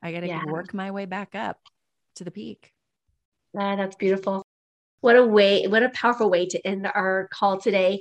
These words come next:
Speaker 2: I would love for people to check you out, check out your podcast, check out what you're doing, because, you know, you are sharing stories that matter. And it's profound. Like, we need more of you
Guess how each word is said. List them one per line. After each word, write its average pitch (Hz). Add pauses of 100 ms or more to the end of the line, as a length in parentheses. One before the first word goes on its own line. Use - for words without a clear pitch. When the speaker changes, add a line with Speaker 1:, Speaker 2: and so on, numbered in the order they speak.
(640)
Speaker 2:
I 254
would 330
love 226
for 208
people 196
to 190
check 262
you 226
out, 214 (300)
check 247
out -
your 240
podcast, 311
check 233
out 165
what 185
you're 269
doing, 269
because, 202 (360)
you 208
know, 196
you 208
are 208
sharing 202
stories 170
that 170
matter. 180
And 170 (440)
it's 202
profound. 233
Like, 170
we 202
need 185
more 175
of 180
you 180